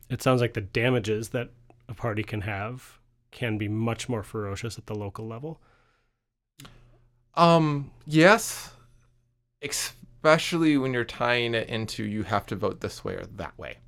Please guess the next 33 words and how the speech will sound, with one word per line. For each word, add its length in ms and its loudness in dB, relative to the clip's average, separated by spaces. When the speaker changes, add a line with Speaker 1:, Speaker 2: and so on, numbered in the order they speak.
Speaker 1:
Mm-hmm. 200 -4
Speaker 2:
Um, 520 4
and 280 4
so 100 -8
you 120 -4
either 200 0
have 140 -4
to 60 -14
be 80 -4
pro-teachers 760 0
or 340 -2
against 380 -4
teachers. 400 -12
That's 180 -4
a 60 0
stupid 520 -2
question. 440 -4
That's 160 0
a 60 2
stupid 420 0
dichotomy. 680 -4
Like, 280 10
Speaker 1:
Mm-hmm. 460 -6
Speaker 2:
um, 340 10
and 180 2
yet 160 6
that's 200 4
how 160 6
we 140 2
framed 460 0
it 220 -2
in 160 -4
society, 640 -2